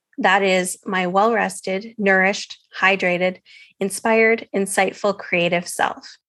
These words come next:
thriving, creative, and connected. And part of showing up as my best self means being intentional with my time away from work, as I'll get to shortly. Then you use those values to create your offering.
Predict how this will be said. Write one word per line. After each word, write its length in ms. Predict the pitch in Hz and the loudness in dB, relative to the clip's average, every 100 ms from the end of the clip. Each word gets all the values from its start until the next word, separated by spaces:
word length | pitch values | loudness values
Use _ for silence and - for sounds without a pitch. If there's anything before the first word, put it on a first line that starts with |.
| _ - | _ -2
thriving, 560 | 190 185 190 202 208 | 2 4 4 0 -2
creative, 520 | - 196 180 170 170 - | -4 0 0 -2 -6 -8
and 180 | 175 180 | -8 -6
connected. 600 | - 185 - - - - - _ _ _ _ | -6 -6 -6 -10 -10 -10 -14 _ _ _ _
And 140 | 202 196 | -2 0
part 220 | 240 269 | 2 2
of 140 | 285 | 2
showing 380 | - 214 190 180 | 0 2 2 2
up 100 | 180 | 2
as 200 | 180 180 | 0 0
my 100 | 180 | -2
best 340 | 175 147 160 - | -2 -2 -2 0
self 420 | 240 165 196 - _ _ _ _ _ | 2 2 0 -6 _ _ _ _ _
means 300 | 214 208 202 | 2 2 2
being 260 | 214 208 220 | 0 0 0
intentional 680 | 226 202 190 185 - 175 175 | -2 -2 -2 -2 -2 0 0
with 200 | 175 - | -2 0
my 140 | 175 | -2
time 300 | 180 180 180 | 0 0 0
away 240 | 175 165 | 2 0
from 220 | 165 190 180 | 0 -2 0
work, 360 | 196 - - - _ - | 0 -2 -10 -20 _ -2
as 160 | 185 | 0
I'll 120 | 175 | 2
get 180 | 165 - | 0 -2
to 120 | - | -4
shortly. 420 | - - - - - _ _ _ _ | -4 0 0 -2 -14 _ _ _ _
Then 160 | 240 233 | 2 4
you 140 | 226 | 4
use 360 | 226 247 294 - | 4 2 0 2
those 240 | 240 226 | 2 2
values 460 | - 165 165 165 - | 2 2 2 -4 -6
to 100 | 202 | -8
create 360 | - 220 202 | -2 0 2
your 180 | - - | 0 0
offering. 480 | 202 - - - - | 0 -2 -4 -10 -10